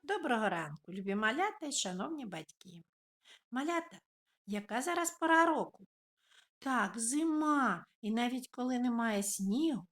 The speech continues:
на вулиці холодно, часто бувають морози. Взимку дуже важко пташкам. Вони не можуть знайти собі їжу. І тому люди їм допомагають, підгодовують їх.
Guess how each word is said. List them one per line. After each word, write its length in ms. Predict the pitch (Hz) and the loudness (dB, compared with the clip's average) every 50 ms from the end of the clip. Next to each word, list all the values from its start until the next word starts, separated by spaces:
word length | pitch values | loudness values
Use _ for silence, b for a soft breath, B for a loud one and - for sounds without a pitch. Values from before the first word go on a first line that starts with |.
| _ _ _ _ _ | _ _ _ _ _
на 120 | 190 196 190 | -6 -4 -4
вулиці 440 | 208 220 208 208 208 - - 208 | -4 -4 -6 -6 -6 -8 -8 -10
холодно, 840 | - - _ - 190 202 233 285 294 262 214 175 170 185 180 180 170 | -10 -14 _ -10 -4 -2 0 0 0 0 -2 -4 -6 -8 -10 -10 -8
часто 480 | - - 233 277 320 330 330 - 370 | -4 -2 0 0 0 0 -2 -4 -6
бувають 580 | 311 302 311 285 240 226 233 240 262 254 - - | -6 -4 -2 0 2 4 4 4 2 -2 -6 -6
морози. 680 | 311 320 320 294 226 214 208 208 202 208 - 214 214 196 - _ _ _ _ _ B B B B B B B - | -2 -2 0 0 0 0 -2 -2 -2 -4 -8 -10 -14 -16 -16 _ _ _ _ _ B B B B B B B -12
Взимку 520 | 208 214 240 311 359 381 359 370 - 190 | -8 -4 -2 0 0 -2 -4 -6 -10 -8
дуже 300 | 180 240 254 269 294 294 | -6 -4 -4 -2 -2 0
важко 400 | 294 320 339 330 330 - - 330 | 0 2 2 0 0 -4 -6 -12
пташкам. 880 | - _ - 339 320 311 - - - - - 277 254 226 185 165 165 175 - _ _ _ _ _ _ _ _ _ _ - | -12 _ -6 -4 -2 0 0 -2 -2 0 2 4 4 4 4 0 -4 -10 -16 _ _ _ _ _ _ _ _ _ _ -10
Вони 280 | 233 262 285 302 311 | -8 -6 -4 -2 0
не 140 | 311 320 330 | 2 2 2
можуть 380 | 349 403 415 359 311 247 220 202 | 2 2 0 0 -2 -4 -6 -6
знайти 440 | - 269 240 240 233 - 370 381 | -6 -4 -4 -4 -4 -4 -4 -2
собі 380 | 359 381 - 359 302 320 330 330 | -2 -2 -2 -2 2 2 4 4
їжу. 680 | 285 233 233 233 220 214 208 202 196 196 190 180 196 196 - _ _ _ _ _ _ _ _ _ _ - | 2 0 -2 -4 -4 -4 -4 -4 -6 -8 -10 -10 -12 -12 -14 _ _ _ _ _ _ _ _ _ _ -10
І 120 | 240 214 | -10 -10
тому 380 | - - 196 196 196 190 185 175 | -6 -4 -4 -4 -4 -4 -4 -4
люди 360 | 190 277 349 392 392 370 285 | -2 -2 0 0 0 -2 -2
їм 300 | 240 196 185 165 170 214 | -2 -2 -4 -6 -6 -4
допомагають, 1120 | 254 392 392 440 427 440 453 440 392 320 247 262 240 214 208 202 190 196 202 - _ - _ _ _ _ _ _ _ _ _ | -6 -6 -4 -4 -6 -4 -2 -2 -2 -2 0 0 0 0 0 -2 -2 -4 -8 -10 _ -20 _ _ _ _ _ _ _ _ _
підгодовують 1120 | - 370 359 339 370 349 381 370 359 320 311 294 254 214 190 180 175 175 170 165 170 - - | -6 -6 -2 0 2 2 2 2 2 0 0 2 2 0 0 -2 -2 -2 -2 -2 -4 -6 -12
їх. 340 | 170 170 165 147 147 147 | -12 -10 -12 -12 -14 -16